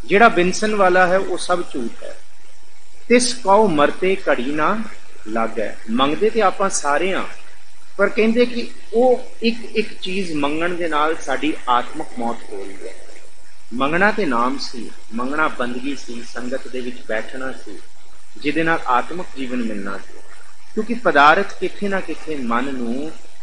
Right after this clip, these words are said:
ਹੋਰ ਪਾਸੇ ਲੈ ਜਾਂਦੇ। ਦਿਆਤ ਦਾਤ ਪਿਆਰੀ ਵਿਸਰਿਆ ਦਾਤਾਰ। ਕਰਤੇ ਕੋ, ਅ, ਕਰਤਾ ਜਿਹੜਾ ਹੈ, ਕਹਿੰਦੇ ਉਹਨੂੰ ਤੇ ਤ੍ਰਿਣ ਹਾਰ ਜਾਣਾ, ਕਿ ਜਿਹੜੀ ਦਾਤ ਮਿਲ ਗਈ ਤੇ ਉਹਨੂੰ ਸਾਰਾ ਕੁਛ ਮ-, ਮੰਨ ਲੈਣਾ। "ਕੀਤੇ ਕੋ ਮੇਰਾ ਸਮਾਣੈ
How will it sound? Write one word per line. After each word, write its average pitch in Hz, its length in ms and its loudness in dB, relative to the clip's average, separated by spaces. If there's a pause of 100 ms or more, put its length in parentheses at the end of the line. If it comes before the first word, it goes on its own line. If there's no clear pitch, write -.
ਹੋਰ 131 160 -2
ਪਾਸੇ 123 360 -4
ਲੈ 104 180 -4
ਜਾਂਦੇ। 104 360 -4
ਦਿਆਤ 113 280 0 (120)
ਦਾਤ 117 220 0 (140)
ਪਿਆਰੀ 135 380 0 (680)
ਵਿਸਰਿਆ 123 440 -2
ਦਾਤਾਰ। 104 500 -4 (240)
ਕਰਤੇ 139 400 0
ਕੋ, 147 280 -4 (160)
ਅ, - 40 -4 (500)
ਕਰਤਾ 180 340 2
ਜਿਹੜਾ 127 300 2
ਹੈ, 101 200 -2 (440)
ਕਹਿੰਦੇ 180 240 0 (140)
ਉਹਨੂੰ 185 380 0
ਤੇ 196 300 2 (400)
ਤ੍ਰਿਣ 214 200 4
ਹਾਰ 147 320 4
ਜਾਣਾ, 101 240 -4 (880)
ਕਿ 180 80 0
ਜਿਹੜੀ 165 400 0
ਦਾਤ 127 380 4
ਮਿਲ 185 180 -2
ਗਈ 147 240 -2 (380)
ਤੇ 160 120 -4 (100)
ਉਹਨੂੰ 165 280 -2
ਸਾਰਾ 120 320 0
ਕੁਛ 143 180 -4 (100)
ਮ-, 135 240 -4 (120)
ਮੰਨ 135 200 0
ਲੈਣਾ। 123 200 -2 (680)
"ਕੀਤੇ 165 320 0
ਕੋ 165 160 -2
ਮੇਰਾ 131 360 0
ਸਮਾਣੈ 147 480 -2